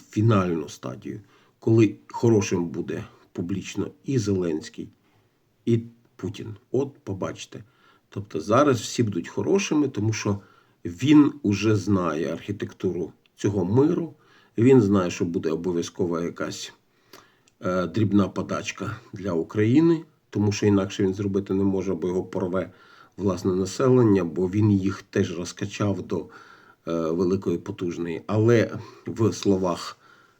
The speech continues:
е, Трампа прозвучала чітка дум-, е, ду-, і, ну, повідомлення про те, що основна частина розмови з Путіним було про те, як гарно вони будуть торгувати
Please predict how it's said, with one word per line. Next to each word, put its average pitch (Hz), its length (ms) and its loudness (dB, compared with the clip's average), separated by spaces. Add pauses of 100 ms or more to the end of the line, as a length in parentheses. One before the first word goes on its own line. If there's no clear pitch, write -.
(140)
е, 85 240 -2
Трампа 185 640 2 (180)
прозвучала 131 580 0
чітка - 340 -4
дум-, 95 340 0
е, - 20 -4
ду-, 98 640 0
і, 101 300 0
ну, 123 200 2 (140)
повідомлення 117 600 2
про - 120 -16
те, - 160 -8
що - 200 -6 (360)
основна 101 920 2
частина 90 800 0
розмови 87 720 0
з - 80 -12
Путіним 123 640 0
було 85 300 -4
про 73 320 -14
те, 147 320 4 (500)
як 104 260 0
гарно 107 520 2
вони 85 200 -2
будуть 87 320 -4
торгувати 117 800 -4